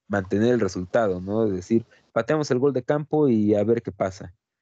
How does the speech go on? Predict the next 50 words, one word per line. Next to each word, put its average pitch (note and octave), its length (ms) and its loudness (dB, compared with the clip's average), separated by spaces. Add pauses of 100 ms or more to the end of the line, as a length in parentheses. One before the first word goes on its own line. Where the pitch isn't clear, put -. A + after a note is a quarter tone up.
(340)
Entonces, B2+ 400 -2
eh, G#2+ 460 4
estos C3 260 -2
Bengals C3 360 2
se G2 100 -6
me G#2+ 160 2
hacen A#2 460 0 (280)
muy C#3 260 0
interesantes. B2 840 -2 (400)
Yo C3 180 0
por C3+ 160 2
ahí C3+ 140 4
les C3 220 0
comentaba G2+ 460 0
en A2+ 60 -2
el F#2+ 120 -4
grupo A2 360 2
de F#2 140 -2
que - 340 -2
a A2 100 -2
mí C3 140 2
no D3 100 2
se B2+ 140 -2
me A#2+ 140 2
hace B2+ 180 -2
mucha B2 300 0
diferencia G#2 840 0 (320)
enfrentar G2 500 0
a A2+ 40 4
los F#2+ 160 0
Patriots G#2 580 0
o - 40 4
a F2 40 2
los E2+ 140 -2
Colts, A2+ 680 0
y F#2 260 -6 (180)
creo G#2+ 320 2
que G2+ 240 4
me G2 180 2
da G#2 80 6
un A2 120 0
poco A#2 280 2
la G#2 100 4
razón F#2+ 400 0
porque A2 360 -2
no G#2+ 160 2
va A2+ 80 4
a G#2+ 40 0
jugar G2+ 300 0
Burrow, G#2+ 400 0